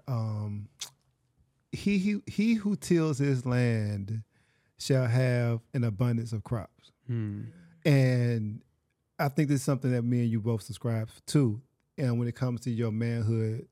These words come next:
Speaker 1: and, um, and just becoming the best possible, possible version of yourself, where you always look for different places in your, um, who you are, in your existence, and how can I come, how can I become better? And, you know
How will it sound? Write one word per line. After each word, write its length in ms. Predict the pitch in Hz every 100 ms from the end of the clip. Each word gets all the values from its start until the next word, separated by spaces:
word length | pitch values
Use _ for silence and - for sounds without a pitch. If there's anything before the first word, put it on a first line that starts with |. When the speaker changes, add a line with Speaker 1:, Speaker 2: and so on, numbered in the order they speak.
| _ -
Speaker 1:
and, 240 | 123 110
um, 320 | 110 107 104 - -
and 80 | 123
just 160 | 107
becoming 320 | 120 131 123 113
the 60 |
best 300 | 104 113 -
possible, 480 | 139 127 110 117 -
possible 480 | - 139 131 123 117
version 300 | 107 120 107
of 80 | 107
yourself, 480 | 101 98 190 165 127 - _ - _ -
where 520 | 120 123 120 117 113 _
you 160 | 127 135
always 560 | 131 143 143 139 131
look 320 | 127 123 -
for 220 | - 123 110
different 480 | 95 127 123 113
places 400 | - 123 113 117
in 200 | 139 113
your, 180 | 113 113
um, 340 | 127 113 110 120
who 140 | 135
you 220 | 135 117
are, 240 | 107 101 104 _
in 60 | 135
your 120 | 127
existence, 600 | 113 107 110 - 104 135 _ _ _
and 80 | 107
how 140 | 135
can 160 | 131 135
I 80 | 120
come, 260 | - 123
how 160 | 127 135
can 140 | 135
I 100 | 120 120
become 360 | - 123 117 104
better? 320 | 107 104 - _ _ _ _ _ 156
And, 280 | 135 117
you 120 | 151 135
know 400 | 123 110 107